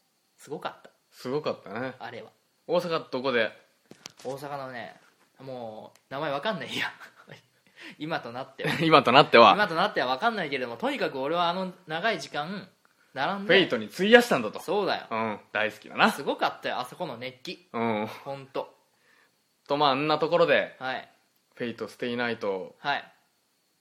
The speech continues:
Speaker 2: ステイナイト？ステイナイトだけじゃない、ゼロの話もしたり、
Speaker 1: タイプの話もしたり。
Speaker 2: したりしましたけども、
Speaker 1: はい。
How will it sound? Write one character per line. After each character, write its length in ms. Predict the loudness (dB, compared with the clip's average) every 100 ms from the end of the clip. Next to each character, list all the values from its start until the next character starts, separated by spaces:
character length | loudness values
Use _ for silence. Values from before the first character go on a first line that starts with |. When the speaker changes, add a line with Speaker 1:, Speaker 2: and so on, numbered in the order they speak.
| _ _ _
Speaker 2:
ス 100 | -6
テ 120 | -2
イ 60 | -2
ナ 80 |
イ 100 | -2
ト？ 180 | -4 -8
ス 60 | -6
テ 100 | -4
イ 20 |
ナ 80 | -2
イ 60 | -4
ト 100 | -6
だ 100 | -8
け 100 | -8
じ 80 | -8
ゃ 40 |
な 120 | -8
い、 80 | -6
ゼ 100 | -4
ロ 80 | -4
の 80 | -4
話 300 | -6 -8 -8
も 100 | -12
し 80 | -2
た 140 | -2
り、 360 | -2 -6 -10 _ _ _
Speaker 1:
タ 120 | -12
イ 40 |
プ 140 | -12 -12
の 80 | -10
話 300 | -8 -8 -8
も 100 | -8
し 40 |
た 80 | 0
り。 40 |
Speaker 2:
し 20 |
た 80 | 2
り 280 | 2 0 -6
し 160 | -8 -4
ま 100 | -4
し 80 |
た 100 | -4
け 160 | -2 0
ど 140 | 0
も、 80 | 0
Speaker 1:
は 80 | -2
い。 120 | -4